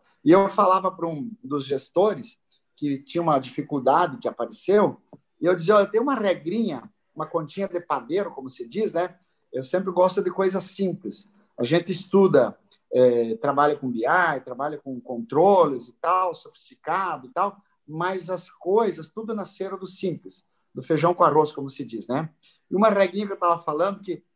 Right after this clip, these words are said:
ele tava com um problemão pra resolver, que envolvia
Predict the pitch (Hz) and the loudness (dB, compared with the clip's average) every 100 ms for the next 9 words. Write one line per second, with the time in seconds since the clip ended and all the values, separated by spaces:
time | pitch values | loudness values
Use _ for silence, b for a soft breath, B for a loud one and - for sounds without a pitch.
0 | _ 156 175 185 190 196 214 208 208 196 | _ -8 -6 -6 -6 -6 -10 -8 -8 -6
1 | 175 175 170 135 131 131 117 139 185 160 | -6 -6 -6 -8 -8 -8 -6 -4 -2 -2
2 | 113 _ - 143 135 180 160 127 131 156 | -4 _ -14 -10 -4 -4 -4 -4 -2 0
3 | 190 170 107 | 0 -4 -8